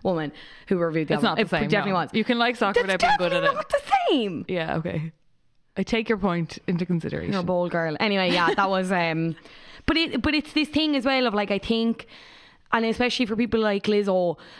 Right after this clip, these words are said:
Speaker 1: I think, I don't know if she apologized after, but I think she kinda took it back and was like, "Yeah, all right,
Speaker 2: She
Speaker 1: like, I was
Speaker 2: deleted
Speaker 1: just,
Speaker 2: everything.
Speaker 1: it's just having a bad day." I don't know if she deleted
Speaker 2: She
Speaker 1: everything.
Speaker 2: does
Speaker 1: I
Speaker 2: have
Speaker 1: can't.
Speaker 2: bad days.
Speaker 1: But everyone has bad days.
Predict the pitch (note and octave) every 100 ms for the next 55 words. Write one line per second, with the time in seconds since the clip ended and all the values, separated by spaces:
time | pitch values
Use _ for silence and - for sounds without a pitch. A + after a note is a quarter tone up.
0 | - - C4 D4 D#4 C4 B3+ D#4+ E4 -
1 | B3 A#3 G#3+ G#3+ G#3 F#3 G3+ F3+ E3+ F3
2 | F3 F#3 F3+ F3 F3 E3+ D#3+ E3 E3 D#3+
3 | D#3 D#3+ D#3 D3+ D3+ D#3+ E3 E3 E3+ E3
4 | F3+ E3 D#3+ A#3 G#3+ F#3+ F#3 F3+ E3+ E3
5 | D#3 D#3 D#3 B3+ C4+ C#4 B3+ A3+ - G3+
6 | G3 F#3+ F#3+ A3+ F#3+ F#3+ F3+ E3+ E3 D#3
7 | D3 D3 - - - - - D5+ B4+ A4+
8 | C#4+ A3+ F#3 E3+ C#3+ -